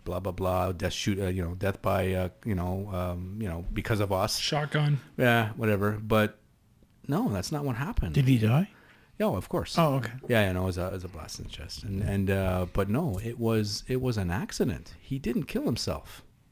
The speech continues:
Speaker 1: The gun went off. He was, you
Speaker 2: Right,
Speaker 1: know,
Speaker 2: you
Speaker 1: through
Speaker 2: were
Speaker 1: the
Speaker 2: saying
Speaker 1: investigation, through the investigation, I mean, the, the, the, the tapes revealed that,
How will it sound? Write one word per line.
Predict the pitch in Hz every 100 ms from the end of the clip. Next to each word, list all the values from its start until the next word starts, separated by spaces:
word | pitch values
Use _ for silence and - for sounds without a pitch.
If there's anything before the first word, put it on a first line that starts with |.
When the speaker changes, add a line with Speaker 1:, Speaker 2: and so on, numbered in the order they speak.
| _
Speaker 1:
The | 107
gun | 101 120 185
went | 123 95
off. | - - - - - _ - - _ _ _ - - _ _ _
He | - 170
was, | 156 123 104 - -
you | 147
Speaker 2:
Right, | 175
Speaker 1:
know, | 160
Speaker 2:
you | 165
Speaker 1:
through | 214
Speaker 2:
were |
Speaker 1:
the | 214
Speaker 2:
saying | 170 143
Speaker 1:
investigation, | 190 180 143 131 196 - 107 101
through | - 175
the | 156
investigation, | 120 117 - 95 110 139 104 87 90
I | 104
mean, | 104 104 98 101
the, | 110 104
the, | 104 104
the, | 104 104
the | 110 -
tapes | - - -
revealed | 95 90 196 226 95
that, | 92 95